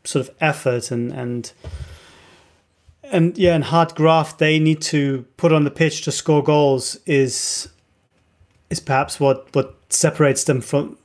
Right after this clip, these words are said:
from being an out-and-out real superpower in European football. They don't have a Lewandowski up front. They don't have a Mo Salah or Mane or Firmino. They don't have, uh, an Erling Haaland. They're a little bit light in those positions.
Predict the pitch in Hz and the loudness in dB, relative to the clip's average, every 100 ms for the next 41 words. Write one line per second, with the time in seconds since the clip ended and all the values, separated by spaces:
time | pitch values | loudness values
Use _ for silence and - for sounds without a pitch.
0 | - - 135 135 120 123 135 139 165 139 | -12 -2 2 2 2 2 2 0 0 0
1 | 135 135 131 123 - 147 247 139 143 131 | 0 0 0 -2 -6 -14 -4 2 2 2
2 | - 147 135 - 123 123 123 123 - 117 | -2 -4 -2 -2 0 0 -2 -4 -4 -8
3 | - - 123 131 131 147 139 131 131 123 | -6 -4 0 2 4 2 2 2 0 0
4 | - - _ - - - - 139 135 131 | -4 -18 _ -20 -20 -20 -4 -2 0 0
5 | 127 135 - 147 135 - 127 120 123 123 | 2 0 0 -2 -4 -2 -2 -2 0 2
6 | 131 123 127 123 120 - 127 123 131 123 | 0 0 0 0 -2 -2 -2 0 0 2
7 | 123 123 123 123 123 120 117 120 127 123 | 2 2 2 2 2 0 -2 -2 0 0
8 | 123 123 131 135 131 123 127 120 - _ | 0 2 2 2 0 0 0 -2 -10 _
9 | - - - - _ _ 143 131 127 143 | -20 -20 -20 -20 _ _ -2 0 0 0
10 | 139 139 131 117 127 131 131 120 117 - | 2 2 2 0 2 2 2 -2 -6 -10
11 | _ _ _ _ _ _ _ - 151 139 | _ _ _ _ _ _ _ -6 0 2
12 | 156 160 151 151 135 135 127 - - - | 2 2 -2 0 2 2 0 -6 -16 -20
13 | _ _ _ _ 151 127 123 - - 120 | _ _ _ _ -2 -2 -2 -6 -4 -2
14 | 123 156 156 170 | 0 2 2 0